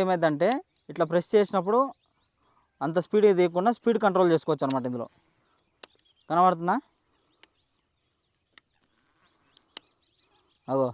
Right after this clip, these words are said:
చూసిరా, స్పీడ్ కంట్రోల్ అట్లా చిన్న తగ్గుతుంటుంది అనమాట. ఈ పాయింట్లలో కూడా జీరో నుంచి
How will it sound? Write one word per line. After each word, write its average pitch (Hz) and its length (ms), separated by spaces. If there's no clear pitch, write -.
చూసిరా, 185 320
స్పీడ్ 175 300
కంట్రోల్ 143 300
అట్లా 131 160
చిన్న 208 380
తగ్గుతుంటుంది 170 420
అనమాట. 147 260
ఈ - 20
పాయింట్లలో 208 480
కూడా 214 160
జీరో 185 200
నుంచి 190 300